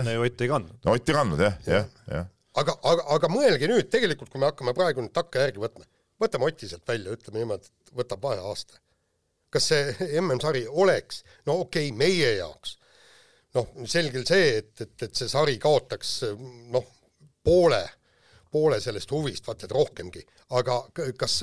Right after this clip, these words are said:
Speaker 3: maailmale ju minu meelest annab ikkagi see, et, et Ott Tänak lööb sellel, selles võitluses kaasa, see annab ka kogu maailma jaoks ja kindlasti ta toob huvilisi juurde.
Speaker 2: No maailma jaoks annab kindlasti, aga noh, ega nii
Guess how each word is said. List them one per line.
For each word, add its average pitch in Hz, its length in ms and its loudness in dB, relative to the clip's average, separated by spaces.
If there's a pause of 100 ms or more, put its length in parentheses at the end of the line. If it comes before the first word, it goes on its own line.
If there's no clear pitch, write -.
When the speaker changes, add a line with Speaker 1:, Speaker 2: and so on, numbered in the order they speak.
Speaker 3:
maailmale 127 800 2
ju 107 160 -6
minu 160 280 2
meelest 104 360 -6
annab 135 300 -2
ikkagi 98 260 -12
see, 147 240 -2
et, - 160 -20
et 139 140 -6
Ott 160 180 -8
Tänak 160 320 0
lööb 104 160 -14
sellel, 107 300 -10 (420)
selles 117 400 0
võitluses 107 520 -4
kaasa, 147 440 0 (240)
see 160 80 4
annab 160 160 2
ka - 160 -8 (160)
kogu 160 320 2
maailma 110 380 2
jaoks 90 260 -10
ja 110 80 -8
kindlasti 175 640 -4
ta 110 120 -8
toob 113 280 -4
huvilisi 113 540 -6 (340)
juurde. 147 380 -6 (180)
Speaker 2:
No 101 160 2
maailma 92 320 2
jaoks - 160 -4
annab 117 160 -4
kindlasti, 117 320 -4
aga 101 220 4
noh, - 100 -6 (400)
ega 87 240 2
nii 117 100 4